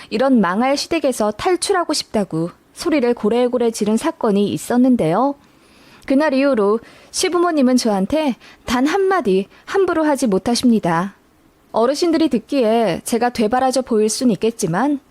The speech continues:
저는 정말 살고 싶어 그랬어요. 너무 우울하고 힘들었거든요. 진짜 이런 시댁 또 있을까 모르겠어요. 어디서부터 이야기를 해야 할까요? 남편이랑 저는 삼 년 정도 연애했습니다.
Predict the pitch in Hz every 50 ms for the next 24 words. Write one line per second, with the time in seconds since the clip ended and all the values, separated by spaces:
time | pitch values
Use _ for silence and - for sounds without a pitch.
0 | - - - - - - - - - 285 269 320 339 - 247 220 247 269 294 294
1 | - 415 415 403 - 427 415 - - - 320 - 262 220 233 - - - 247 202
2 | 170 165 175 185 202 214 _ _ _ - - - - - - 208 202 214 240 254
3 | - - 220 233 262 285 285 269 220 185 - - 170 175 175 202 - - - 320
4 | 302 311 294 294 294 262 254 254 240 202 165 160 151 175 196 - _ _ _ _
5 | _ _ _ _ _ - - - _ - - 269 262 254 - 311 285 226 226 269
6 | 311 330 - - 311 311 - 339 349 370 370 - - 311 277 - 269 247 196 185
7 | 185 220 233 254 269 - - 254 208 170 160 165 196 220 226 _ _ _ _ _
8 | _ _ _ _ _ _ _ _ - _ _ _ _ - - 233 233 302 294 381
9 | 349 330 339 - - 330 311 254 220 233 240 247 247 233 240 269 277 311 302 294
10 | 302 311 294 - 226 196 180 175 190 226 254 254 - _ _ _ _ _ _ _
11 | _ _ _ _ _ - 208 185 190 226 294 311 269 254 226 226 226 233 - 208
12 | 175 185 240 294 294 233 214 _ - _ - - - 370 359 370 392 381 339 320
13 | 262 247 247 254 214 175 170 190 214 247 262 - - 294 294 247 208 170 160 160
14 | 170 185 -